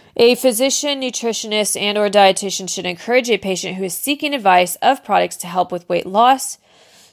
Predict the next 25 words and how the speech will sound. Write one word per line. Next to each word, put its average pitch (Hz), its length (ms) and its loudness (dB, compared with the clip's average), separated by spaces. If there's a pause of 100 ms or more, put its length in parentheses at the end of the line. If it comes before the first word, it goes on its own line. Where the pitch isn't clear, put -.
to 220 120 -10
navigate 226 400 0
towards 208 320 -6
natural 196 600 -2
whole 220 360 0
foods, 190 580 0
as 185 220 2
there 196 140 0
may 190 140 0
be 180 160 -4
little 190 260 0
to - 160 -10
no 190 100 -2
evidence 185 420 -2
behind 180 340 -8
the 175 60 -6
quality, 196 540 0
safety, 175 560 -6
or 175 160 -6
efficiency 170 560 -10
of 170 100 -10
a, 165 100 -8 (180)
of 170 160 0
a 170 100 0
supplement. - 600 -6